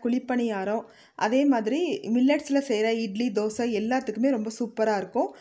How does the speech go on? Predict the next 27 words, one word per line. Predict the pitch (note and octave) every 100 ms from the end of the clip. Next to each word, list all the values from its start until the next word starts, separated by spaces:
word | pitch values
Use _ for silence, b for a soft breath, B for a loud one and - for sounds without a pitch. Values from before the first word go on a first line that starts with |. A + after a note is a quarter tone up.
| B B
அடைக்கும் | - G#3+ C#4+ C#4+ F#4
ஒரு | C#4+ G3+
பெஸ்ட் | G#3+ - C4+
சைட் | C4 G3+ G3
டிஷ்ஷா | G3 A3+
வந்துட்டு | A3+ G#3 F#3
இருக்கும். | C#4 F3+ - F3+ _ _ _ _
அதே | - G#3 D#4+
மாதிரி | G4 C#4 A3+ C#4
நம்ம | D4+ A#3+
டிராவலிங் | A3+ G#3 A3 C4 D4+ C4+
போகும்போது | B3 B3 A3+ F#3+ G3 E4+
இட்லியோட | - A3+ A3 D4 C#4
சேர்ந்து | D4+ C#4 A#3+ A#3
இதை | A#3
எடுத்துட்டு | G3+ G3+ G#3+ - G3+
போனோம்னா | G#3
ரொம்ப | D4+ A#3 A3+
நல்லா | A3 G3+ G3
இருக்கும். | F#3+ F4 A#4 B B
இது | - A#3 B3+
ஒரு | A3+ C4
நாள் | C4+ D4+
வரைக்கும் | A3+ G#3+ E4
வெளியில | A3 B3 C#4
இருந்தாலும் | A#3+ G#3+ F#3+ C4+
கெடாது. | D4 G3+ F#3+ F#3 F3